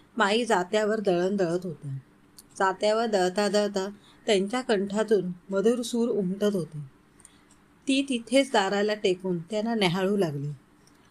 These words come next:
वर्षभरापूर्वी तिने या वाड्यात पाऊल टाकलं होतं. पाऊल टाकताच तिला भुरळ पडली होती. ती या वाड्याने आणि वेड लावलं होतं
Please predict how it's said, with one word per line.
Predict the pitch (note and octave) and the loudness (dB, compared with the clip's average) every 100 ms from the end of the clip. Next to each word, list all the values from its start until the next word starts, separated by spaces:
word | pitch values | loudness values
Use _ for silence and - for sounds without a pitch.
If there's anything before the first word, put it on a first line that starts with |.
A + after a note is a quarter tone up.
| _ - | _ -2
वर्षभरापूर्वी | G3 F#3 - B3 B3 A#3+ A#3+ A#3 G#3+ G#3+ A#3 | 0 0 0 0 4 2 2 0 0 -2 0
तिने | G#3+ A#3 | 0 2
या | A#3 | 2
वाड्यात | G3 E3+ F#3 F#3+ - - _ _ - | 2 2 0 -2 -8 -20 _ _ -2
पाऊल | G3 F3+ G#3 A3 | 2 2 2 2
टाकलं | F#3 F3+ F#3 | 0 2 0
होतं. | E3 - D3+ - _ _ _ - - - - A3+ | 0 -8 -12 -12 _ _ _ -20 -20 -20 -8 0
पाऊल | G3+ G#3+ B3 | 2 2 2
टाकताच | A3 G#3 - G3+ - | 0 0 0 0 0
तिला | A#3 A3+ B3 | -2 0 0
भुरळ | G#3 G3+ G#3+ | 2 2 2
पडली | G#3+ G3+ F#3 | 2 2 2
होती. | F#3+ F3+ E3+ D#3 - - - _ _ _ - | 0 -2 -6 -8 -18 -20 -20 _ _ _ -6
ती | B3 B3 | 0 2
या | B3+ | 4
वाड्याने | A3+ F3+ F3+ F#3+ F#3 E3+ F#3+ | 4 2 2 0 -2 -2 -2
आणि | G3+ A#3+ | 0 2
वेड | G3 G#3+ | 4 2
लावलं | A3+ G#3+ G3+ G#3 | 0 0 0 0
होतं | G3 G3 | -2 0